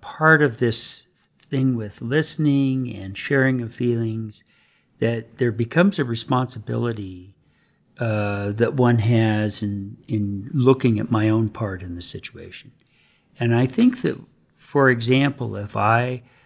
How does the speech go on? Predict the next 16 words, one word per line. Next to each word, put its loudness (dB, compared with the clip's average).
am 4
willing 4
to -4
take 0
responsibility -2
for, -12
say, -2
something -2
that -14
wasn't 2
well -6
planned 2
or -6
wasn't 2
well 4
executed, -4